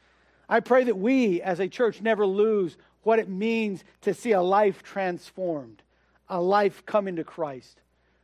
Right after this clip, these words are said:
The Bible says that Jesus himself said, "All of heaven goes crazy when one person gets saved."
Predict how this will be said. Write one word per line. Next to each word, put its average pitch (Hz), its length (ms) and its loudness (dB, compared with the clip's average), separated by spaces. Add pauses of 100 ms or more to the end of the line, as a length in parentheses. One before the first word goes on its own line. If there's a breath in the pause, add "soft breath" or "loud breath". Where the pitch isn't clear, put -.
(120)
The 170 80 -16
Bible 214 320 2
says 190 320 -2
that 165 160 -6
Jesus 208 320 -4
himself 208 380 -2
said, 226 200 0 (320 loud breath)
"All 359 300 4
of 330 80 2
heaven 330 500 4
goes 240 280 2
crazy 202 420 0
when 170 300 -4
one 190 200 0
person 156 440 -10
gets 131 220 -20
saved." 143 320 -14